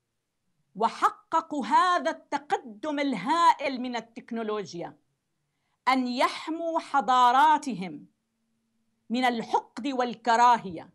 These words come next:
التي يحقنها الصينيون في دماء أطفالهم، وهم يشكلون أكثر من بليون ونصف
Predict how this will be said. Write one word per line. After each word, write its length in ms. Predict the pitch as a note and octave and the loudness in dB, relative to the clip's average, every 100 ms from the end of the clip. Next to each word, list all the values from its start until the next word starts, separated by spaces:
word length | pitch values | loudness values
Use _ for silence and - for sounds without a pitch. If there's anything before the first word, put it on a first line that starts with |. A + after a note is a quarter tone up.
| _ _ _ _ _ _ _ _ - | _ _ _ _ _ _ _ _ -2
التي 600 | C#4 C#4 C#4 C#4+ C4 B3+ | 0 0 -4 -6 -6 -4
يحقنها 720 | C4+ - - F#4 F#4 E4 D4 | -6 -8 -10 -8 -6 -4 -4
الصينيون 1200 | C4 - - C#4+ C4+ C4 A#3+ F3+ D4+ F4 E4+ D4+ | -6 -10 -12 -8 -4 -4 -4 -6 -6 -6 -4 -2
في 300 | C#4+ C#4+ C#4+ | -2 -2 -4
دماء 800 | B3 A3 B3 C4+ D#4+ D#4 D4 - | -2 -4 0 4 4 4 0 -10
أطفالهم، 800 | C4 - B3+ B3 A3+ F#3+ E3 D3 - _ _ _ _ _ _ _ - | -14 -2 4 4 4 -2 -8 -14 -20 _ _ _ _ _ _ _ -2
وهم 460 | B3+ C4+ D4 C4 | 0 2 0 -2
يشكلون 1080 | B3+ C4 C#4+ - _ - B3+ D4+ D#4 D4+ C4+ | -4 -6 -8 -10 _ -10 -8 -8 -6 -4 -2
أكثر 1000 | B3+ - F#4 F#4 _ - - D4+ C4+ C4 | -2 -2 -6 -6 _ -20 -6 -2 0 0
من 320 | C4 C4 F#3+ | 0 -2 -2
بليون 760 | B3+ A#3+ G#3 A#3 D4+ D#4 D4+ | -6 -6 -6 -4 -2 -2 -2
ونصف 640 | C4+ A3 B3 D#4 - C#4+ | -2 -2 -4 -6 -8 -14